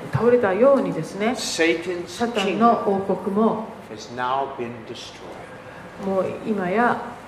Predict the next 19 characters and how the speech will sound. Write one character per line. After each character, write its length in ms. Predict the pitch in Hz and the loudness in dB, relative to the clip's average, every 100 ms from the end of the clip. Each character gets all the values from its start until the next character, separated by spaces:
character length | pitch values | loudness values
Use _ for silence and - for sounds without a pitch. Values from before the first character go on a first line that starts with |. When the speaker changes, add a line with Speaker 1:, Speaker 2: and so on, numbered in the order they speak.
| - | -8
Speaker 1:
え 280 | 170 147 - - - - - - - - - - - | -6 -6 -8 -12 -14 -14 -14 -14 -16 -16 -16 -16 -6
ー、 40 | - | 2
壊 160 | 240 | 2
さ 120 | 240 262 | 6 4
れ 80 | |
て 100 | 214 | 4
し 80 | - | -2
ま 80 | 151 | -6
っ 40 | - | -8
た 60 | |
と 40 | 160 | -10
い 40 | |
う 20 | |
こ 60 | - - - - - - - | -12 -16 -16 -16 -16 -14 -4
と 80 | 151 | 2
で 60 | |
す。 100 | 196 | 4
Speaker 2:
Amen. 220 | 180 185 - 110 - - - - - - - - - - - - - 139 | 4 2 0 -8 -12 -16 -16 -16 -14 -12 -12 -10 -10 -10 -10 -12 2 4
Okay. 480 | 143 190 196 202 | 6 6 6 6